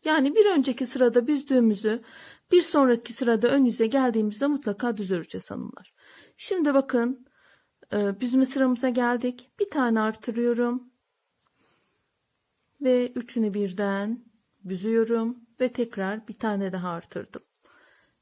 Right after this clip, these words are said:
Ve buradaki üç taneyi düz örüyorum.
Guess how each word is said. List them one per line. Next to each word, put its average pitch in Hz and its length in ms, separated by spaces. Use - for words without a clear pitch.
Ve 269 120
buradaki 208 500
üç - 240
taneyi 190 760
düz 226 240
örüyorum. 175 440